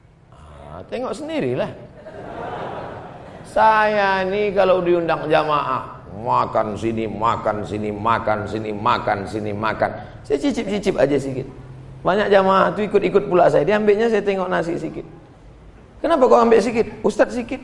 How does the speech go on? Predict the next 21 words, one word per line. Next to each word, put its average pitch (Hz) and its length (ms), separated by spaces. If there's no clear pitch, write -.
"Aku 240 400
sikit. 240 480
Ini 247 220
udah 262 160
yang 247 160
ketiga 233 340
kali 226 400
udah." 233 200
Bapak 180 320
Ibu 196 80
yang 202 160
dimuliakan 196 440
Allah 190 160
Subhanahu 185 220
wa - 20
taala, 185 240
kulu, 359 400
kulu, 349 280
makanlah, 190 400
silakan 196 400
makan. 160 240